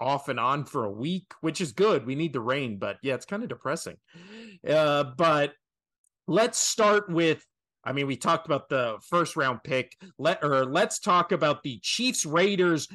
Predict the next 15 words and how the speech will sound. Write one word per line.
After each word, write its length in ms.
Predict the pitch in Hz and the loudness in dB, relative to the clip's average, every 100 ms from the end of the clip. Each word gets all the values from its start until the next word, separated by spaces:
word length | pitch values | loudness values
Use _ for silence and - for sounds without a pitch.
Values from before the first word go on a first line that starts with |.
| - | -14
Jaguars, 640 | 120 156 185 180 180 160 - | -2 2 2 2 2 2 0
Titans, 580 | 165 170 135 123 113 - 190 - | 0 0 -2 -10 -12 -14 -20 -12
where 480 | 131 208 202 180 - _ | 0 2 4 4 0 _
Chiefs, 380 | - 247 294 294 | -2 0 0 0
Raiders, 480 | 214 247 220 175 131 | 2 2 4 2 2
the 120 | 180 | 2
only 180 | 233 277 | 2 2
thing 160 | 269 | 2
I 60 | 220 | 4
wanna 160 | 208 190 | 4 4
fucking 340 | 190 170 170 | 0 0 -2
talk 260 | - 143 - | 0 0 2
about 180 | 180 175 | 0 0
that 200 | 180 - | 0 0
game, 300 | 208 226 | 0 0